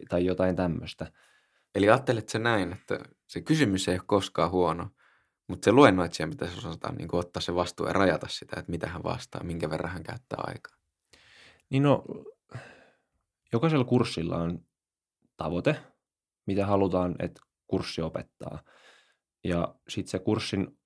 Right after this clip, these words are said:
Speaker 1: opetuskokonaisuus, sehän muodostuu niistä luennoista. Ja ne luennoitsijat pyydetään luennoimaan niistä asioista, sillä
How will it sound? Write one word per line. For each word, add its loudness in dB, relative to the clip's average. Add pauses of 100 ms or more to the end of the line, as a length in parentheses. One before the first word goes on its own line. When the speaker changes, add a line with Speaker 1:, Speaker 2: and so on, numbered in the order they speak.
Speaker 1:
opetuskokonaisuus, 0
sehän -2
muodostuu -2
niistä 0
luennoista. -2 (440)
Ja -2
ne 4
luennoitsijat 2
pyydetään 4 (1160)
luennoimaan 8
niistä 4
asioista, 2 (520)
sillä 0